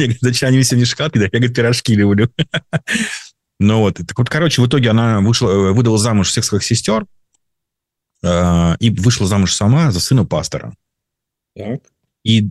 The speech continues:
Speaker 1: да, её пастор, э, в то время, мой друг хороший, её предупреждал: «А, не торопись, пожалуйста, не торопись, да? Пообщайся ещё несколько месяцев, не торопись».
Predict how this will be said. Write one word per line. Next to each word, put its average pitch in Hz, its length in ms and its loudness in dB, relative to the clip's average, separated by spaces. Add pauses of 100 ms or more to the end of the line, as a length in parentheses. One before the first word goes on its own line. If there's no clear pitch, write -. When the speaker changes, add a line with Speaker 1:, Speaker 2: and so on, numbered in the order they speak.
(120)
Speaker 1:
да, 101 540 -2
её 101 360 2
пастор, 135 580 -2 (220)
э, 90 260 2
в - 80 -10
то 110 100 0
время, 120 340 4
мой 95 160 4
друг 127 220 2
хороший, 98 580 -2 (520)
её 110 180 0
предупреждал: 101 720 0 (140)
«А, 82 280 -2 (580)
не 107 160 2
торопись, 117 600 -2
пожалуйста, 92 540 -2
не 87 200 2
торопись, 120 640 0
да? 107 320 0 (960)
Пообщайся 131 540 0
ещё 110 160 0
несколько 113 260 2
месяцев, - 600 0 (120)
не 90 200 2
торопись». 123 600 -2